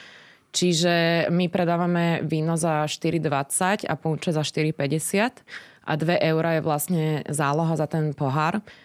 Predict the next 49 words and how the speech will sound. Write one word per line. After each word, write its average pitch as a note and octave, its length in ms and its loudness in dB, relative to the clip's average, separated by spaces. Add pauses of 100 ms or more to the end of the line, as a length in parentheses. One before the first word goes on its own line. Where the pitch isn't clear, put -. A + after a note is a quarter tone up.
(140)
To - 100 -2
je D3 80 -2
v - 60 -12
podstate D#3+ 260 0
taký D#3 260 -2
hrnček, D3+ 300 0
čo - 80 -6
si D#3+ 100 -4
potom D#3 280 -2
môže D3+ 160 2
zobrať, C#3+ 340 0
že D#3 120 0
každý D3+ 260 0
rok C#3 120 0
majú C#3+ 200 0
fakt, C#3 240 -2
že D3 100 0
iný D#3 220 2
štýl D#3 580 0
a - 140 -6
to E3+ 120 0
vždycky D#3 320 0
robia D3+ 280 0
nejakí D3+ 320 -2
viedenskí D3+ 520 0
grafickí D3+ 520 -2
dizajnéri, D#3 640 2
že D#3+ 100 2
fakt C#3 240 -2
je D3 80 0
to D3+ 80 -2
také C#3+ 180 -4
lokálne D#3 540 0
celé. F3 400 2 (560)
No F3 260 2
a - 140 -2
na E3 140 2
tých E3+ 340 -4
hlavných D#3+ 500 0
trhoch, F3 420 0
čo E3+ 120 -4
sú E3+ 180 -2 (140)
pred D3 240 -2
Štefansplacom E3 920 -2
alebo D3 420 0
tam D3 200 -2
na C#3+ 100 -2
Belvedere D#3+ 640 0
alebo C#3+ 560 0